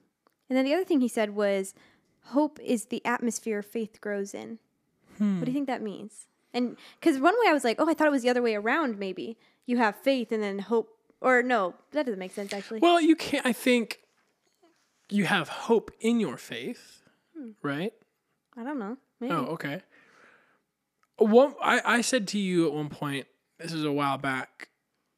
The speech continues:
Speaker 2: I said something about how nowhere in the Bible does God or Jesus or anyone say, "Do this and your life will be easier."
Speaker 1: Hmm.
Speaker 2: Choosing goodness doesn't mean that it's easier.
Speaker 1: Yeah.
Speaker 2: And C S Lewis has a quote, something to the effect of,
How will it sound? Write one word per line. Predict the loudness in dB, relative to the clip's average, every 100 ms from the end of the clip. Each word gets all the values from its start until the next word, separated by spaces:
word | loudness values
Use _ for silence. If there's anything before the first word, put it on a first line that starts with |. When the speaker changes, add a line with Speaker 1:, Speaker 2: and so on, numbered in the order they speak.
| _ _ _
Speaker 2:
I | -4
said | -2 -4
something | -4 -4 -4
about | -4 -4
how | -4 -4 -6 -8 -4
nowhere | 0 2 2 2
in | 0
the | -2
Bible | -4 -4 -4 -4 -6 -8 -12 _ _ _
does | -8 -8
God | -8 -6 -4 -4 -6 -10 -16 _ _
or | -14
Jesus | -10 -10 -8 -10 -8
or |
anyone | -6 -6 -6 -8 -10
say, | -10 -8 -6 -8 -10 -18 _ _ _ _ _ _ -20 -14
"Do | -6 -4 -2
this | -4 -4
and | -8
your | -10
life | -10 -10 -10
will | -12
be | -12 -12 -8
easier." | -8 -10 -16 -20 -20 _ _ _ _ _ _ _
Speaker 1:
Hmm. | -10
Speaker 2:
Choosing | -6 -2 -2 -2 -4 -8 -2
goodness | 0 0 -4 -10 -14 -10
doesn't | -8 -6 -8
mean | -12
that | -12 -14
it's | -18 -18 -14
easier. | -12 -14 -18 -20 _ _ -20 -18 -14
Speaker 1:
Yeah. | -14 -18 _ -4
Speaker 2:
And | -2 -4 -6 -6
C | 2 2
S | 2
Lewis | 0 0 -2
has | -10
a |
quote, | -10 -10 -8
something | -6 -6
to | -8
the |
effect | -8 -8 -8 -10
of, | -12 -14